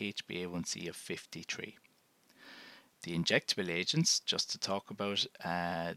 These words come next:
that are either a glutide or basal insulin. If the B M I is greater than thirty,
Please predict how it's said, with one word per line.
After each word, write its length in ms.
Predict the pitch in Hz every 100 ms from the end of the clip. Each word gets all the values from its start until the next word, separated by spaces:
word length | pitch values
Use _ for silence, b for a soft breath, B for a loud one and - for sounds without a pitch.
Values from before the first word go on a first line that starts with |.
| -
that 160 | 85 92
are 160 | 90
either 240 | 90 90 85
a 80 | -
glutide 580 | 131 147 - 135 131 - -
or 120 | 92
basal 320 | - 92 87 87
insulin. 540 | 85 78 - 76 90 - _ _
If 180 | - -
the 120 | -
B 200 | - 92
M 160 | 87 87
I 160 | 95 107
is 240 | 107 98
greater 320 | - 90 -
than 140 | 90 82
thirty, 520 | - 139 - 170